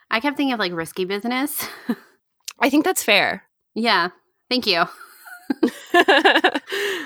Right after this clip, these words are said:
Speaker 1: Okay, so if this is your first time listening to one of our Resistance recaps, we do the same format every week. And in part one, we're gonna be going over our highs and lows for the episode.
Speaker 2: In part two, we talk about the story.
Speaker 1: And then in part three, we're gonna be talking all about the characters.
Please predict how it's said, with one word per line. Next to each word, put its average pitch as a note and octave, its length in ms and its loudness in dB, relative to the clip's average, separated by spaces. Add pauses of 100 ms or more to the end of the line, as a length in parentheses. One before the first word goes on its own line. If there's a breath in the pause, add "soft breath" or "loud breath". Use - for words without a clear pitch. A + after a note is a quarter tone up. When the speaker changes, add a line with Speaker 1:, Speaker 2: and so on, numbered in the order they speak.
(260 loud breath)
Speaker 1:
Okay, - 440 -4
so A#3+ 300 6
if A#3+ 180 -2
this C#4+ 180 -2
is C#4 80 -4
your C#4 140 0
first A#3 320 -2
time G3+ 300 2
listening G3+ 420 -4
to - 60 -12
one F#3+ 120 -2
of F3+ 100 -2
our E3+ 120 2
Resistance G3 560 -6
recaps, G3+ 640 -2
we A3 80 -8
do G3+ 100 -8
the G3 80 -6
same G3 260 -2
format F3+ 440 -2
every F3 180 -4
week. F3 340 -6
And F3+ 220 -4
in F#3 80 -8
part G#3+ 260 -2
one, F#3+ 380 0
we're G3+ 140 -4
gonna G3 160 -8
be F3+ 100 -2
going F3 260 -4
over E3+ 440 -4
our E3+ 200 0
highs F3 460 2
and F3 300 -6
lows E3 400 -2
for G3+ 100 -10
the G3+ 80 -6
episode. B3+ 480 -8 (540)
Speaker 2:
In A3 100 -4
part C4+ 240 -2
two, B3+ 160 -2
we A#3 80 0
talk A3 200 -2
about G#3 160 -4
the A#3+ 60 -4
story. D#3+ 640 -2 (220)
Speaker 1:
And G#3+ 200 -2
then A3 120 0
in A3+ 80 -2
part A3+ 200 -4
three, A#3+ 200 -4
we're A#3+ 100 -4
gonna A#3+ 140 -4
be A3+ 60 -6
talking G3+ 360 -4
all F#3+ 180 0
about G3 200 -2
the G3+ 80 -12
characters. - 720 -8